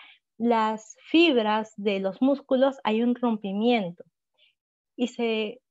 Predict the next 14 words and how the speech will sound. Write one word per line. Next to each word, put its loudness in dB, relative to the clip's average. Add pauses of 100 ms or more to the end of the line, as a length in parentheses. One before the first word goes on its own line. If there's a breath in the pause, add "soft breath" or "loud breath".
(120)
necesita -4
que 0
haya 0
fuentes 2
de -4
proteína -10 (240)
para -2
que -4
los -8
aminoácidos -8 (720 loud breath)
comiencen -2
acá -6 (380)
a -4
ayudarnos -2